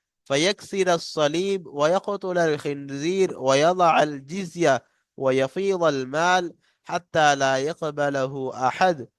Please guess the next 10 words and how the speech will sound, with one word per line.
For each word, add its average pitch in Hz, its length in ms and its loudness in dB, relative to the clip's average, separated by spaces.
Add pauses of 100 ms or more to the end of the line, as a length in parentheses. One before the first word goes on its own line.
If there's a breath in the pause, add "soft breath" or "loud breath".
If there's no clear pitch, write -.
(200)
حتى 147 340 0
تكون 160 440 -6
السجدة، 151 960 -4 (240)
سجدة 156 500 -4
الواحدة 147 840 -2
خيرا 190 420 0
من 165 240 -6
الدنيا 139 560 0
وما 123 220 -2
فيها. 131 440 -2